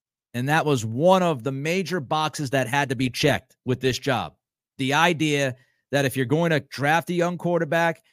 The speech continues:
you're going to develop that guy, make sure you have somebody on this staff that has worked with quarterbacks. And Van Pelt was a quarterback and has worked with quarterbacks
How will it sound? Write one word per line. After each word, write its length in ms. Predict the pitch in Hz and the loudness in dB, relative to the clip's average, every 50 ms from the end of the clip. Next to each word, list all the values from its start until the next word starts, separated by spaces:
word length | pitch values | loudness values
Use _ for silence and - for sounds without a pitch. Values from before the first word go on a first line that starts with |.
| _ _ | _ _
you're 120 | 123 135 | -4 -2
going 160 | 123 147 147 143 | 0 2 0 0
to 60 | 135 | 0
develop 460 | 104 123 101 95 160 170 170 165 - | -2 -4 0 0 2 2 2 0 0
that 220 | 151 143 135 120 | -2 -2 -2 -2
guy, 340 | - 135 127 123 123 123 113 - _ _ _ _ - | -4 -4 -4 -2 -4 -4 -6 -8 _ _ _ _ -4
make 260 | 123 156 190 190 - | -2 0 0 0 -2
sure 160 | - 196 208 | 0 2 2
you 180 | 196 190 190 180 | 2 4 4 2
have 240 | 175 175 175 143 - | 4 2 2 0 0
somebody 680 | - 185 185 185 165 139 123 110 104 98 101 104 - _ _ _ _ _ | 0 0 0 2 2 2 0 0 0 -2 -4 -6 -10 _ _ _ _ _
on 240 | 156 170 185 185 185 | -2 0 0 0 0
this 180 | 180 165 - | 0 0 -2
staff 520 | - - - 180 175 160 135 120 113 107 - _ _ _ _ _ _ _ | -2 -2 0 0 2 2 0 -2 -4 -8 -12 _ _ _ _ _ _ _
that 100 | - 143 | -6 -2
has 240 | 143 170 160 123 - | 0 0 -2 -2 -4
worked 300 | 104 147 180 185 180 - | -2 0 0 0 0 -2
with 180 | 160 160 - | -6 -6 -6
quarterbacks. 760 | - - 170 185 185 170 139 127 117 95 76 - - - - _ _ _ _ _ _ _ _ _ _ _ _ _ _ _ _ _ _ _ _ | -6 -2 2 4 4 4 4 4 2 2 0 -4 -10 -18 -20 _ _ _ _ _ _ _ _ _ _ _ _ _ _ _ _ _ _ _ _
And 180 | 147 147 127 | -2 -2 2
Van 220 | 104 156 175 180 - | 2 2 2 2 0
Pelt 340 | - 175 170 170 156 - - _ _ _ _ _ | -2 0 0 0 0 -2 -8 _ _ _ _ _
was 300 | 101 110 151 185 175 180 | 2 4 4 4 4 2
a 60 | 190 | 0
quarterback 680 | - 190 196 202 196 196 190 196 202 196 190 190 _ _ _ _ _ - | 2 2 4 4 4 4 2 2 2 2 0 -2 _ _ _ _ _ -6
and 100 | 156 160 | -2 -2
has 180 | 160 151 123 | -2 -2 -2
worked 280 | 104 143 180 190 180 156 | 0 0 0 0 0 -2
with 160 | 160 156 - | -6 -6 -4
quarterbacks 600 | - 165 165 151 147 131 147 143 139 131 - - | -2 0 0 0 0 0 0 0 0 -2 -6 -12